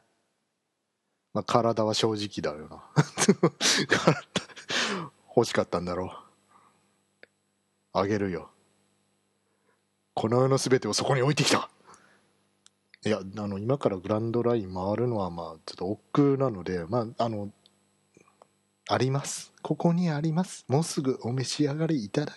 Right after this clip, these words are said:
けます。もう親切なのにもうね、もう、用意しておりますので。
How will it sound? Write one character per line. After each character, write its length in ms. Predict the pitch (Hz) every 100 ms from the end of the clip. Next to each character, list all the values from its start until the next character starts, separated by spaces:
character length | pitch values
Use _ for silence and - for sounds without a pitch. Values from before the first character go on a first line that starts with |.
| -
け 180 | 165
ま 160 | 160 170
す。 340 | - - - _ - - - - - - - _ _ -
も 100 | 87
う 40 |
親 300 | - - 143
切 320 | 139 101 -
な 80 | 90
の 60 | 82
に 280 | 82 82 85
も 240 | 82 -
う 140 | 95 92
ね、 180 | 92 - - - 98
も 280 | 85 78 80
う、 220 | 80 82 82 _ _ _ _ _ _ -
用 320 | 101 143 151
意 80 | 113
し 100 | -
て 120 | -
お 100 | 131
り 140 | 147
ま 120 | 147 147
す 180 | -
の 140 | 92
で。 100 | 85